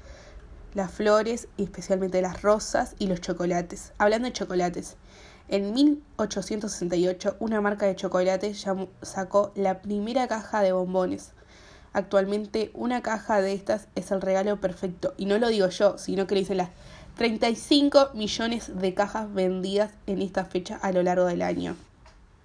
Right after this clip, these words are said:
Ahora veamos cinco curiosidades sobre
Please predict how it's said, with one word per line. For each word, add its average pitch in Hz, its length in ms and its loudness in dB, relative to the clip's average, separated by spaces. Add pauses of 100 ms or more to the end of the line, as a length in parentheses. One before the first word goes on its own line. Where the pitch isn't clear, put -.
(1400)
Ahora 285 240 8
veamos 285 320 6
cinco 320 540 2
curiosidades 202 560 4
sobre 185 400 2